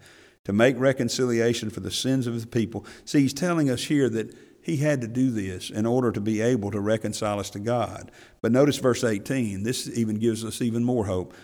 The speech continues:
"For in that he himself has suffered being tempted,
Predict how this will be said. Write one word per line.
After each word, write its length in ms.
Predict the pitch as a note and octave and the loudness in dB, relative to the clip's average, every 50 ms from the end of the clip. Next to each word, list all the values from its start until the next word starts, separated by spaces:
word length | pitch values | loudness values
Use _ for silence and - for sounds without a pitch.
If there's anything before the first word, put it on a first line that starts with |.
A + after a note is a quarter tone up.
| - - _ | -20 -20 _
"For 180 | _ - - - - | _ -8 -8 -4 0
in 220 | B2 C#3+ D#3 D#3+ | 2 4 4 6
that 160 | D3+ C3 A2 | 6 4 4
he 180 | G#2 C3+ C3 B2 | 4 4 4 4
himself 920 | A2+ A2+ G#2 G2+ G#2+ - - - - F#3+ G#3+ G3+ D3+ G#2 F#2 F#2 F2+ - - | 4 2 0 0 -2 -4 -6 -4 -4 -2 0 0 0 0 -2 -6 -10 -10 -8
has 180 | G2+ F#2 - | -8 -6 -4
suffered 460 | - - A#2 G#2 - - G#2 F#2 F#2 | -2 -2 -2 -2 -2 -2 -6 -6 -4
being 260 | G2 G2+ G2 F2+ F2 F2 | -2 -2 -2 -2 -4 -4
tempted, 460 | - A2 A2 A2+ - C3 B2 A#2 | -4 -4 -4 -4 -4 -8 -8 -8